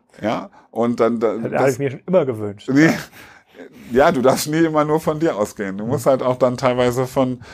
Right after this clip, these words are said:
Speaker 1: Menschen ausgehen, die vielleicht da dann auch ein Statussymbol draus machen.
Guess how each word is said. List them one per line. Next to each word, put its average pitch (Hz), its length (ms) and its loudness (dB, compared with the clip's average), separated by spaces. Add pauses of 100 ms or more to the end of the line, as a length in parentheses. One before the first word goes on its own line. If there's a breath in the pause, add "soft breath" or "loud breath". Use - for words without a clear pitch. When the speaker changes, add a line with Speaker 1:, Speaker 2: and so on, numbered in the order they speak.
(160 loud breath)
Speaker 1:
Menschen 123 380 0
ausgehen, 117 640 -2
die 110 160 -4
vielleicht 110 400 0
da 104 120 2
dann 107 140 2
auch 87 160 -2
ein 113 120 -6
Statussymbol 101 840 -2
draus 90 280 -6
machen. 92 340 -10